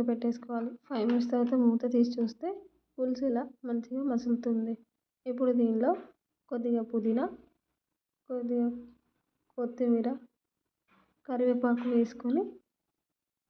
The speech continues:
బాగా కలుపుకొని ఒక స్పూన్ సాల్ట్ వేసుకొని ఇక్కడ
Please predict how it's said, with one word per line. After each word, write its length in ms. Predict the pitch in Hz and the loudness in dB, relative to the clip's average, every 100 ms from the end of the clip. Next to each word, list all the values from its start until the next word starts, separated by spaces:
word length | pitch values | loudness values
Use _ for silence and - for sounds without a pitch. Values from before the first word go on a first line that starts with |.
| _ _ | _ _
బాగా 260 | 262 247 240 | -8 -6 -6
కలుపుకొని 520 | 240 240 240 - 254 349 | -4 -2 -2 0 -2 -2
ఒక 160 | 240 240 | 0 2
స్పూన్ 300 | 240 240 240 | 4 6 6
సాల్ట్ 320 | 240 220 220 | 8 6 6
వేసుకొని 400 | 226 220 233 247 359 - _ _ _ _ | 4 4 2 2 0 -4 _ _ _ _
ఇక్కడ 220 | 240 247 | -12 -8